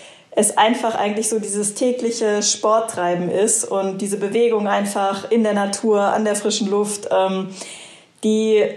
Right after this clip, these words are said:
mich erfüllt und dass ich überhaupt gar nicht so sehr diesen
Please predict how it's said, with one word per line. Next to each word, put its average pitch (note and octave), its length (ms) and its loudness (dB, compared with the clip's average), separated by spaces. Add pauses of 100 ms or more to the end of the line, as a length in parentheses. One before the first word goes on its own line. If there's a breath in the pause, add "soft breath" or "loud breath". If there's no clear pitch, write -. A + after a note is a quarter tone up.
(100)
mich - 240 2
erfüllt B3 640 0
und G#3 680 -2
dass G#3+ 180 2
ich A3 120 -2
überhaupt A3 640 -2 (220)
gar G#3 220 4
nicht A3 180 0
so A3 120 2
sehr G#3 420 2
diesen G3+ 760 -4